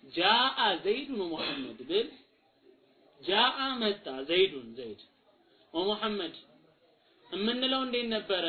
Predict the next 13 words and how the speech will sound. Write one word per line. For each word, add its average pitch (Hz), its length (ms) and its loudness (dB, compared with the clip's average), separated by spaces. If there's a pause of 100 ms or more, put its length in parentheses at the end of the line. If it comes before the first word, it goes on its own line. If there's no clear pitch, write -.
ዘ-፣ 156 220 -4
ሙሐመድ 202 480 -2
መምጣቱን 202 580 0 (720)
ለማመላከት 208 760 2
ብንፈልግ 208 520 -2
አሁን 214 240 0 (120)
የምንለው 208 440 -2
የነበረው 220 420 -2
እንዴት 208 220 2
ነበር? 226 240 -6 (100)
ጃአ 196 280 0
ዘይዱን 240 360 0
ወጃአ 185 360 2